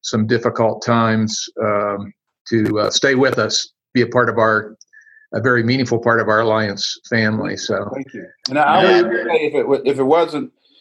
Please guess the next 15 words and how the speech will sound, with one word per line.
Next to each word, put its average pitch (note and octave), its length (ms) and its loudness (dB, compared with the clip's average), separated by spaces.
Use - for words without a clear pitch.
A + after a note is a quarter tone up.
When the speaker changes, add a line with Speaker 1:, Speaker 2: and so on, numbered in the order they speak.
Speaker 2:
you D3+ 60 0
know, D3 100 4
Mick, G#3 240 2
Mick F3 240 0
Knoll, D#3 320 4
our B2+ 100 2
current C#3+ 380 0
D B2+ 180 0
S, A#2 160 -2
has A2 80 -12
worked C3 300 0
hard A#2+ 260 2
to - 60 -14
try A#2+ 180 0
to A2 100 -4